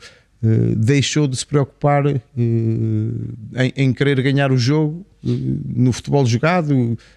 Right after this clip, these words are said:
eh, muitas quesílias, muita, muita confusão, eh, e, e isso foi favorável ao Estoril, que estava a ganhar e que estava, estava ali a, a jogar contra, eh, contra uma equipa que estava fora de si, eh,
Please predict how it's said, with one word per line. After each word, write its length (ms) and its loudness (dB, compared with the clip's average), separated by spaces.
eh, 80 4
muitas 400 2
quesílias, 640 2
muita, 320 2
muita 240 2
confusão, 580 0
eh, 840 4
e, 280 0
e 40 2
isso 140 -2
foi 140 0
favorável 480 0
ao 80 2
Estoril, 340 -2
que 80 -18
estava 220 2
a 40 2
ganhar 300 0
e 100 2
que 300 -2
estava, 360 0
estava 360 0
ali 220 4
a, 60 2
a 80 4
jogar 340 2
contra, 460 0
eh, 480 2
contra 260 0
uma 140 4
equipa 320 -2
que 100 -8
estava 440 2
fora 280 0
de 100 -6
si, 260 0
eh, 500 4